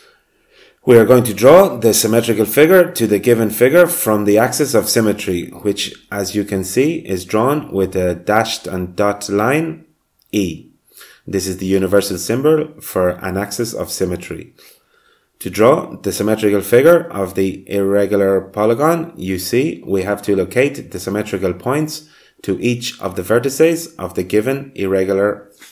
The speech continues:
polygon. So we start with vertex A, and we are going to draw a perpendicular line to the axis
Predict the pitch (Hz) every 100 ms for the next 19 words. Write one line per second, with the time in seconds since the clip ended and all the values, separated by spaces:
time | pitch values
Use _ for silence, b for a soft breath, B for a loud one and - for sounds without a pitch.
0 | _ - 90 85 85 80 _ _ - B
1 | B B B _ - 95 95 - 117 151
2 | 175 - - _ _ _ _ 107 101 -
3 | 98 104 107 117 - - 101 95 80 76
4 | - _ 92 92 92 92 90 90 101 98
5 | 98 98 90 95 110 160 - - 90 -
6 | 101 - 95 95 98 92 92 107 156 160
7 | 160 - 90 92 101 - 120